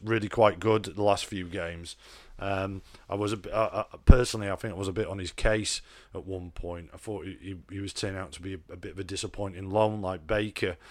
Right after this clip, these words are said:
um, turned out to be. But I think the last few performances from him. For example, I thought the Nottingham Forest game, he was very unfortunate to get yanked at half-time. I thought he was the best player on the pitch for us in that game at that point. But,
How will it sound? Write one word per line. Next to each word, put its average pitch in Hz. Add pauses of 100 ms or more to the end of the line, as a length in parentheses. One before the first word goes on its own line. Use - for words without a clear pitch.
(320)
um, 90
turned 92
out 90
to 98
be. 90
But 92
I 95
think 101
the 98
last 107 (360)
few 110
performances 101
from 101
him. 92
For 98
example, 98
I 85
thought 98
the 90
Nottingham 90
Forest 98
game, 87 (280)
he 107
was 98
very 104
unfortunate 92
to 95
get 90
yanked 90
at 76
half-time. 85
I 87
thought 107
he 90
was 87
the 87
best 87
player 92
on 90
the 82
pitch 110
for 87
us 82
in 85
that 80
game 82 (340)
at 90
that 92
point. 95
But, 104